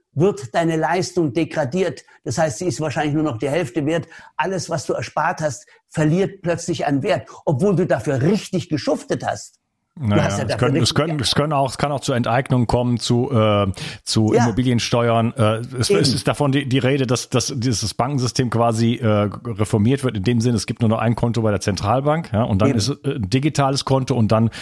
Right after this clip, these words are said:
Speaker 2: bist du vollständig gesteuert. Du kannst nichts
Speaker 1: Eben.
Speaker 2: mehr machen, von
Speaker 1: Und
Speaker 2: dem, äh, der Staat nicht weiß.
Speaker 1: Und dafür gibt's eine Lösung.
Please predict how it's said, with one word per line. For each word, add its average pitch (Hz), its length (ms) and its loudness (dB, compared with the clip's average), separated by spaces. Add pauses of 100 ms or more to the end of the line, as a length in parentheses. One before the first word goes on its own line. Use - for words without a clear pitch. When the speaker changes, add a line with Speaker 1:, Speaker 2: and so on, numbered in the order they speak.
(160)
Speaker 2:
bist - 160 0
du 117 60 2
vollständig 120 760 0
gesteuert. 113 520 0
Du 92 120 -2
kannst 104 280 -2
nichts 120 640 2
Speaker 1:
Eben. 117 80 2
Speaker 2:
mehr 113 100 4
machen, 113 360 2 (300)
von - 140 0
Speaker 1:
Und 110 80 0
Speaker 2:
dem, 110 340 0
äh, 104 320 2 (260)
der 107 100 0
Staat 104 220 0
nicht 98 160 -2
weiß. 87 380 -4 (320)
Speaker 1:
Und 143 220 0
dafür 156 260 0
gibt's 139 300 -4
eine 120 100 0
Lösung. 233 480 0